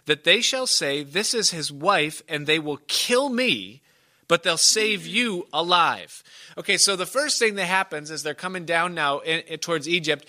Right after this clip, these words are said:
is that they're starting to realize that they're not going into a good place.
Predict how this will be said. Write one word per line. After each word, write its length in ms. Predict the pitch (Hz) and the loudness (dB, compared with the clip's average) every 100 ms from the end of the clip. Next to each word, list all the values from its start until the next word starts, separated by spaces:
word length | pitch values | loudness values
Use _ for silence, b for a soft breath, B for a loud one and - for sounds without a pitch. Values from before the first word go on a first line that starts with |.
| B | B
is 200 | B 156 | B -2
that 160 | 151 160 | 0 0
they're 80 | 165 | 0
starting 380 | - 208 202 185 | 0 0 -2 -4
to 40 | |
realize 480 | 165 185 170 151 135 | -4 -2 0 -2 -2
that 100 | 131 | -6
they're 120 | 147 | -6
not 260 | 143 147 - | -2 -2 -4
going 260 | 165 139 | -8 -8
into 280 | 131 120 120 | -10 -8 -10
a 40 | |
good 240 | 110 123 104 | -8 -10 -10
place. 560 | - 95 - - - | -16 -14 -2 0 0